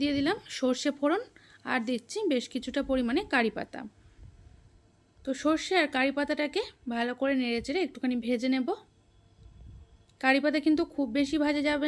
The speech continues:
না। মোটামুটি ভাজতে ভাজতে যখন একটা সুন্দর গন্ধ বেরোবে, তখন এর মধ্যে দিয়ে দিতে হবে অল্প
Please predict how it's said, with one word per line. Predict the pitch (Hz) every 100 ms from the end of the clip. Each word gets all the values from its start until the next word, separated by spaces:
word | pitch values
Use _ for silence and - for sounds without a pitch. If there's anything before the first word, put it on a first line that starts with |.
| 311
না। | - - - - - - - _ - _ - - _ _ _ _ _ _ _ _ _ _ - 269 _ 262 269 269 262 _ - _ 269 262 269 262 - _ - - - - -
মোটামুটি | 277 302 320 320
ভাজতে | 277 269 302
ভাজতে | 311 349 277
যখন | 277 285
একটা | 285 285
সুন্দর | 277 269 269
গন্ধ | 262 269 302
বেরোবে, | 311 262 233 415 - - - - _ - - -
তখন | 247 247 381 311
এর | 262
মধ্যে | 247 226 226
দিয়ে | 240 226
দিতে | 214 220
হবে | 214 277 494 - _ - 262
অল্প | 277